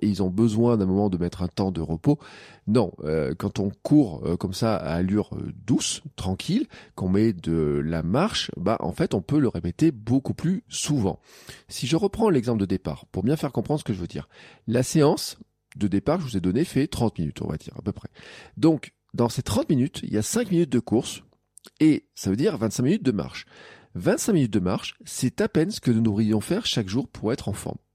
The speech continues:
Hein, dans les recommandations de l'O M S, on devrait plutôt être à trente minutes, voire quarante-cinq minutes tous les jours. Donc, vingt-cinq minutes de marche,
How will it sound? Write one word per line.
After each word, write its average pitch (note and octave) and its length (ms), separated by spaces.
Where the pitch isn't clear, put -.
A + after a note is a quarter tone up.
Hein, F#2+ 120
dans F2+ 100
les F2 60
recommandations B2 580
de G2+ 60
l'O F2+ 60
M F2 120
S, F3 160
on A#2+ 140
devrait G#2+ 200
plutôt C#3+ 400
être C#3 160
à E2+ 80
trente - 380
minutes, B2 320
voire G2 200
quarante-cinq G#2 380
minutes B2 320
tous C#3+ 160
les B2 120
jours. F2 360
Donc, C3 400
vingt-cinq B2 360
minutes G#2+ 180
de G#2 60
marche, A#2 360